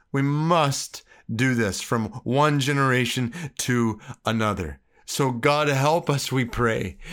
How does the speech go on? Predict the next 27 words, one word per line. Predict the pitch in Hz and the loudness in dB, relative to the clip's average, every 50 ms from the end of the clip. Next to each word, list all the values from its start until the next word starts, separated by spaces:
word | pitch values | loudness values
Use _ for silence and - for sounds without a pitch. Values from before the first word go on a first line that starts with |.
| 160 - - | -14 -10 -4
to | - 147 131 | -2 -2 -2
commend | - - 139 131 123 127 135 147 160 156 160 160 151 | 0 0 0 0 2 2 2 2 2 0 0 -2 -2
your | - - - 123 123 139 139 139 139 139 135 139 - - | -2 -2 -2 2 2 4 4 4 4 4 2 0 -4 -6
works | - 127 107 113 127 120 117 127 - - - - - - - - - - | -6 -4 0 2 2 2 2 0 -2 -6 -8 -10 -12 -14 -18 -20 -12 -8
to | - - 139 135 131 | -2 2 2 2 2
succeeding | 131 - - 139 - - - - - 147 143 139 135 127 131 131 127 | 2 -2 -4 -4 -4 -4 -6 -4 -2 0 2 2 2 2 2 2 2
generations. | 120 117 127 123 120 117 113 110 101 - - 87 82 78 - - - _ _ _ _ _ _ _ _ - | 0 2 2 2 2 2 2 0 -2 -4 -6 -8 -10 -10 -12 -16 -20 _ _ _ _ _ _ _ _ -2
God, | 131 131 135 135 | 0 2 2 2
we | 131 147 151 139 | 2 2 0 -2
pray | - - 123 127 127 131 127 107 92 - - - - - - - - | -2 0 0 2 2 2 0 -2 -4 -6 -10 -16 -20 -20 -20 -20 -18
for | - - - 113 110 101 90 - - - - - - - - - - - - _ _ - - | -8 -4 -2 0 0 0 -2 -4 -10 -20 -20 -20 -20 -20 -20 -20 -20 -20 -20 _ _ -20 -10
children | - - - - 143 143 131 120 104 95 98 95 90 82 78 69 - _ _ _ _ _ _ | -8 -6 -2 2 2 2 4 2 2 0 -2 -2 -4 -4 -8 -10 -12 _ _ _ _ _ _
right | - 120 117 117 110 | 0 2 2 2 2
now | 110 107 101 98 92 85 73 - - _ _ - | 0 0 2 0 0 -2 -6 -10 -16 _ _ -2
in | 117 117 117 113 117 | 0 0 0 0 -2
our | - - 113 117 117 113 | -2 0 2 2 2 4
lives, | 110 107 104 101 98 95 82 - - | 2 2 2 2 0 0 -2 -6 -6
in | - 117 110 | -4 -2 0
our | 107 104 104 | 0 0 -2
churches. | - - 110 95 - - 90 80 - - - - - _ _ _ _ _ _ _ _ _ _ _ _ _ _ _ _ _ _ _ _ _ _ _ _ 123 | -2 -2 -4 -4 -4 -6 -8 -8 -8 -10 -14 -16 -18 _ _ _ _ _ _ _ _ _ _ _ _ _ _ _ _ _ _ _ _ _ _ _ _ -2
We | 127 131 | 0 0
pray | 120 - - 139 135 131 135 127 | 0 2 2 2 4 4 2 2
for | 131 - 127 | 0 -2 -2
children | 120 - - 139 135 123 113 123 120 | -2 0 0 0 2 2 2 0 2
in | 120 117 | 2 2
our | 113 113 | 0 0
homes. | 95 85 113 143 135 113 98 90 80 71 - - - | 0 0 0 0 0 0 -2 -4 -6 -8 -10 -12 -14